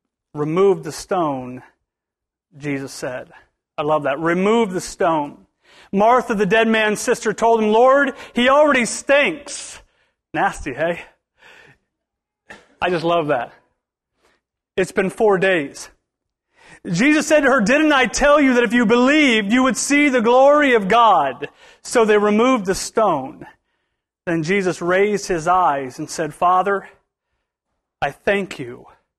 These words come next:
that you heard me." "Father, I thank you that you heard me. I know that you always hear me, but because of the crowd standing here, I said this, so they may believe you sent me."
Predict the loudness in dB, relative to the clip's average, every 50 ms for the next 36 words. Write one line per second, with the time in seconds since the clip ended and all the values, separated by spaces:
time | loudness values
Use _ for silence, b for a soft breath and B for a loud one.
0 | _ _ _ _ _ _ _ _ _ _ _ _ _ _ _ _ _ _ _ -16
1 | -14 -10 -12 -12 -8 -6 -6 -6 -6 -8 -12 -16 -16 -16 _ _ _ _ _ _
2 | _ _ _ _ _ _ _ _ _ _ _ _ _ _ _ _ _ _ _ 2
3 | 4 4 4 4 2 2 2 0 0 0 0 0 0 0 0 0 0 0 -2 -2
4 | 0 2 2 2 2 0 -2 -4 B B B B B 0 2 2 4 4 4 4
5 | 2 0 -2 0 2 4 4 4 4 4 4 4 2 0 0 -2 -2 0 0 2
6 | 2 2 0 0 0 -2 0 2 2 2 2 0 -2 -2 -2 -2 0 2 2 4
7 | 4 2 0 -2 -6 -2 -2 0 2 2 2 2 0 2 2 0 2 2 2 2
8 | 2 0 -2 -2 0 0 0 0 0 2 2 2 0 -4 B B B B B 0
9 | 2 2 4 4 4 4 4 4 2 2 2 2 2 2 4 4 2 2 2 2
10 | 2 2 2 0 -2 -4 B B B B B -2 -2 -2 -2 -6 -12 -4 -2 0
11 | 0 0 -2 -4 -10 -10 -10 -10 -12 -14 _